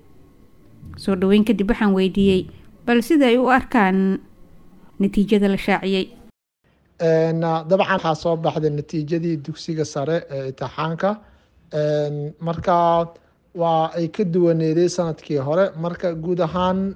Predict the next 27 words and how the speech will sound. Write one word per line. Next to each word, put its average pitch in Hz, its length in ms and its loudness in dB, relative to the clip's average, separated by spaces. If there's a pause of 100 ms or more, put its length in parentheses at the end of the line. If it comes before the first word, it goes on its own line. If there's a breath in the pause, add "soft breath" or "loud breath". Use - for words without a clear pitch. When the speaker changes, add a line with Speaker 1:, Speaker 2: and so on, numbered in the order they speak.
Speaker 2:
een, 151 200 -6
waxaan 165 300 -6
u 190 60 -6
arkaa 170 480 -2
inay 160 240 -4
ahayd 147 260 -2
sanad, 165 320 -4 (540 soft breath)
een, 143 280 -2 (120)
u 175 80 0
fiican, 156 800 -2
een, 135 400 -8 (420)
ardayda 160 340 4
Soomaaliyeed, 147 840 0
gaar 143 180 0
ahaan 156 360 -2 (500 soft breath)
kuwooda 165 340 4
dugsiga 156 480 -4
sare 147 220 -4
ka 147 140 -10
qalin 147 320 -2
jebinayo. 139 580 -2 (460 soft breath)
Een, 143 300 2
natiijadii 165 500 0
soo 160 220 0
baxdana 151 360 0
waxay 147 260 -2
muujinaysaa 143 840 -2